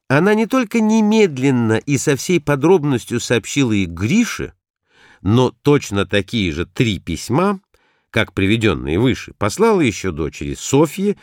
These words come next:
сыну Сереже и своей любимой племяннице Марье Дмитриевне Раль и объясняла свой поступок так: «Я обещала Самойлову, что все то, что мы говорили, останется между нами тремя.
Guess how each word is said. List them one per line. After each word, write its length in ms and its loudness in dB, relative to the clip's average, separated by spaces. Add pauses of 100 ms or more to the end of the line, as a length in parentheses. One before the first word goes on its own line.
(140)
сыну 420 0
Сереже 560 0
и 40 -4
своей 460 -2 (100)
любимой 500 2
племяннице 680 0
Марье 300 2
Дмитриевне 680 2
Раль 480 0 (360)
и 100 4
объясняла 600 0
свой 260 -2
поступок 560 -6
так: 280 -2 (300)
«Я 260 -4
обещала 600 -4
Самойлову, 880 -2 (200)
что 280 -4
все 220 -2
то, 200 0
что 220 -4
мы 160 -2
говорили, 480 0
останется 600 -2
между 340 0
нами 300 0
тремя. 680 0